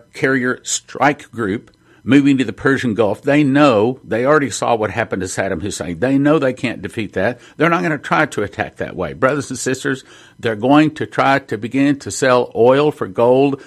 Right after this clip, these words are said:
just like Shane Warren told us. Let's go on. "To be operating in iron, steel, aluminum, copper sector of Iran, to be a person that owns, controls, operates an entity that is part of the iron, steel, aluminum, copper sectors of Iran.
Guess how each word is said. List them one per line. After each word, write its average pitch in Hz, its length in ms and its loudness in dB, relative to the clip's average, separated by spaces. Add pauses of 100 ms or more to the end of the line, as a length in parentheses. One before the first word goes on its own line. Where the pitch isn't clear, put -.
(220)
just 135 420 0
like 120 360 2
Shane 123 460 -4
Warren 113 380 -2 (100)
told 107 400 -2 (100)
us. - 340 -8
Let's 82 180 -8
go 139 180 2
on. 131 240 0 (640)
"To 170 100 2
be 156 100 0
operating 151 560 2
in 120 200 -2
iron, 151 260 4
steel, 143 320 -2
aluminum, 139 400 2
copper 131 400 -2
sector 127 380 -2
of 127 120 -2
Iran, 107 420 -2
to 131 120 -6
be 131 340 0 (300)
a - 80 0
person 147 520 0
that 131 180 0
owns, 151 360 2
controls, 143 640 0
operates 147 520 -2
an 104 120 -6
entity 139 540 -2
that 117 220 0
is 113 100 -4
part 135 260 2
of 131 80 -2
the 92 60 -6
iron, 131 240 0
steel, 131 400 -2
aluminum, 127 340 0
copper 117 360 -2
sectors 120 420 -4
of 107 140 -8
Iran. 139 340 0